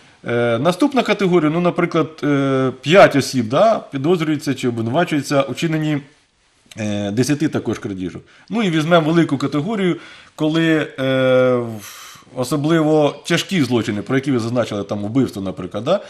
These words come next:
обвинувачується не одна особа, а декілька.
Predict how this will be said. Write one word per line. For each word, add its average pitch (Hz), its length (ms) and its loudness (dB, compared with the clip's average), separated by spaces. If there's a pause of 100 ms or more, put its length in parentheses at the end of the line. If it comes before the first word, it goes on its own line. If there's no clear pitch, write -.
(360)
обвинувачується 160 920 2 (440)
не 127 160 0
одна 139 420 4
особа, 101 480 -2 (440)
а 101 340 0 (140)
декілька. 107 680 -2